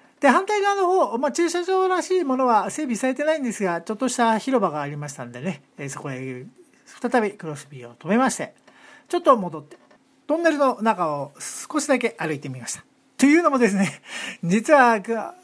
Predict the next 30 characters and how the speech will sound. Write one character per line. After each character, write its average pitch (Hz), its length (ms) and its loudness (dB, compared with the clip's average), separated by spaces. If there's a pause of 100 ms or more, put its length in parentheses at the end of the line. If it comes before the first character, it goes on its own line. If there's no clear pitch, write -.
(220)
こ 247 100 4
の 269 80 2
ト 302 120 2
ン 311 40 -6
ネ 302 80 4
ル 277 100 8
を 262 160 6
走 - 260 -6
っ - 20 -14
て 254 100 2
る 208 100 4
間 160 200 0
に 143 80 -8
で 135 80 -10
す - 100 -12
ね、 - 220 -18 (840)
高 165 160 -6
校 143 200 -8
生 185 140 0
ぐ 233 80 4
ら 277 100 6
い 262 40 4
の 240 60 4
お 226 60 4
兄 277 160 -2
ち - 40 0
ゃ 277 60 2
ん 233 60 0
か 247 80 0
な？ 269 180 -6